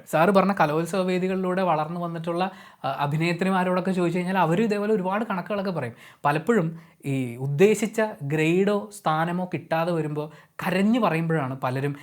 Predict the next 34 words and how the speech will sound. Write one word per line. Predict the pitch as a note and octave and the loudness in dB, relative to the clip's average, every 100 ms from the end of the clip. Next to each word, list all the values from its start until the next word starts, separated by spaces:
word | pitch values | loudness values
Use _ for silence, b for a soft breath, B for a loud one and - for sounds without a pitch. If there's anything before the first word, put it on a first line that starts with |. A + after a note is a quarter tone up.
| B | B
ഇതിൻ്റെ | C#3+ D3+ E3 | -6 -2 -2
പിന്നണിയിലുള്ള | E3+ G3+ A3 A#3 A#3 E3+ E3 | 0 2 2 0 0 -2 -2
കാര്യങ്ങളൊക്കെ | D3 C3 C3+ C3 B2+ | -2 -4 -6 -10 -8
പറയുക. | A2 G#2+ - B B | -8 -8 -12 B B
"ഞങ്ങൾ | G3 G3 G#3+ | 2 2 2
അത്ര | G3+ G3+ | 0 0
പൈസ | F#3+ F3 E3 | 0 0 -2
കൊടുത്തിട്ടൊക്കെ | E3+ E3 E3 E3+ | -6 -4 -4 -2
പഠിച്ചിട്ട് | E3 D3 D3+ D3+ | -2 -2 -6 -6
വന്നതാണ്, | D3+ D#3 D3+ | -4 -2 -2
അവർ | C#3+ E3+ | -2 -2
കാശ് | F3+ C3+ - | 0 -4 -2
കൊടുത്താണ്, | E3+ D3 D3 | -6 -6 -8
അവർ | C#3 C#3 | -8 -8
കാശ് | D#3+ B2+ D#3 | -6 -8 -6
കൊടുത്ത, | C3+ B2 B B | -8 -8 B B
ഇവർക്ക് | F#3 A3 A3+ | 2 4 6
എന്ത് | G#3 A3+ | 4 2
തെളിവുണ്ട് | G3+ F#3+ G3+ F#3 | 4 4 4 2
അവർ | F3 F#3 | 2 2
കാശ് | D#3 - | 0 -2
കൊടുത്തിട്ടാണ് | F3+ E3+ E3 D#3 D#3+ B B | -6 -4 -4 -4 -4 B B
ഇത് | D3+ D#3 C#3+ | -2 0 0
നേടിയതെന്ന് | C#3+ D3 D#3+ D#3 | -2 0 0 0
പറയാൻ | D3 C#3 D3 | -2 -4 -4
വേണ്ടിയിട്ട്?" | C#3+ C3+ C3 C3+ b b - | -4 -6 -8 -12 b b -8
അപ്പോൾ | D3 | -2
കാശ് | D#3+ D3 E3 | 2 2 4
അവിടെ | G#3+ G#3+ | 2 4
കൊടുക്കുന്നുണ്ട് | F3+ E3 A3+ G#3 G#3 | 2 2 0 2 2
എന്നുള്ളതിന് | A3 F#3 F#3 F3+ G3 B3 | 2 0 0 0 -2 -4
ഇവർക്ക് | D3+ E3+ F3 A#3 B3+ B B | -2 -2 0 -2 -2 B B
കൃത്യമായ | - D#3 G3+ G3 G3 G3 A3 | -8 -4 -2 0 0 0 0
വിവരങ്ങൾ | E3 E3+ F3 | 0 -2 -2